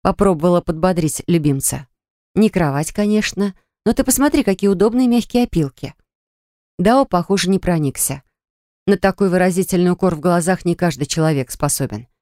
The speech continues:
«Потерпи чуток. Мы подыщем для них подходящее жильё. Не бросать же ребят на произвол судьбы». На этот раз я спускалась не спеша, обдумывая происходящее и слова Рэя. Судя по нашему знакомству, когда они даже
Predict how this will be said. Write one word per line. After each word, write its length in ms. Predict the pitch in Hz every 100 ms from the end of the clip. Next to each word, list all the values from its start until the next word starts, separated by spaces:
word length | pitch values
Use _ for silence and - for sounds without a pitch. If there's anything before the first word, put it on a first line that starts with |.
| _ _ _ _ _
«Потерпи 380 | 180 - 185 180
чуток. 460 | - 151 135 - _ -
Мы 80 |
подыщем 480 | 214 220 233 - 190
для 140 | 185 185
них 200 | 175 -
подходящее 560 | - 175 156 156 156
жильё. 360 | 151 147 139 139 _ _ _ _ _
Не 80 | 170
бросать 360 | 156 160 208 190
же 140 | 165
ребят 300 | 156 151 -
на 80 | 156
произвол 400 | - 190 165 139
судьбы». 380 | - 190 127 123 _ _ _ _ _ _ _ -
На 60 |
этот 240 | 196 196 185
раз 240 | 196 -
я 120 | 180
спускалась 600 | 170 - - - 170 156
не 80 | 151
спеша, 480 | - 143 - 170 196 _ _ _ _
обдумывая 540 | 175 170 165 226 214 196
происходящее 1000 | 170 170 - 156 147 190 - - 196 185
и 120 | 170
слова 380 | - 170 165 160
Рэя. 300 | 123 123 - _ _ _ _ _ -
Судя 240 | 233 220
по 140 | 220 202
нашему 400 | 208 208 185 185
знакомству, 760 | 165 180 - 226 208 - 151 131 _ _ _ -
когда 280 | 175 170 185
они 160 | 180
даже 440 | 170 185 170 175